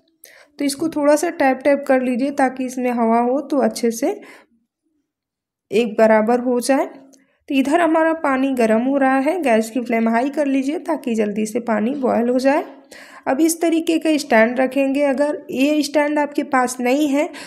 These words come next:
तो आप कटोरी या प्लेट रख सकते हैं। अब इसमें अपना थाली को ऐड कर लेंगे, ऊपर से ढक्कन लगा लेंगे। तो but अभी क्या करेंगे कि इस पे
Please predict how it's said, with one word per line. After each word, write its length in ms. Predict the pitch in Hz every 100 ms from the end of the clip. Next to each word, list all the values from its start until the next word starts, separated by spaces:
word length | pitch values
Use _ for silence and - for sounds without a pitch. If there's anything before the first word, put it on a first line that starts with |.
| - -
तो 60 |
आप 160 | 254 254
कटोरी 420 | 269 277 285 294
या 120 | 294 277
प्लेट 400 | 285 254 269 247
रख 160 | 220 -
सकते 340 | 208 202 240
हैं। 260 | 226 277 - - _ _ _ _ _ _ -
अब 140 | 262 277
इसमें 300 | 285 311 294
अपना 260 | 285 294 302
थाली 300 | 285 226 226
को 160 | 226 226
ऐड 240 | 208 214
कर 140 | 285 277
लेंगे, 420 | 285 302 302 330 - _ _ _ _ _ _ -
ऊपर 300 | 233 226 254
से 180 | 254 311
ढक्कन 360 | 320 226 - 208
लगा 280 | 208 208 208
लेंगे। 320 | 208 220 240
तो 140 | 240 262
but 220 | 277 285
अभी 220 | 269 294
क्या 200 | 277 277
करेंगे 500 | 277 277 285 285 349 415
कि 200 | - 294
इस 120 | -
पे 60 | 294